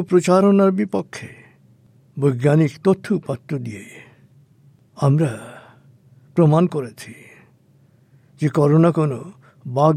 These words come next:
ভাল্লুক, হায়না নয়। করোনা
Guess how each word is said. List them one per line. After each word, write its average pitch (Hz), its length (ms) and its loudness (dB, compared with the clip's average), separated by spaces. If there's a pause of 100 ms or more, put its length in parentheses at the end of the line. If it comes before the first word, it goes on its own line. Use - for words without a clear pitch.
ভাল্লুক, 127 500 -4 (580)
হায়না 143 400 2
নয়। 156 260 -10 (1800)
করোনা 214 400 2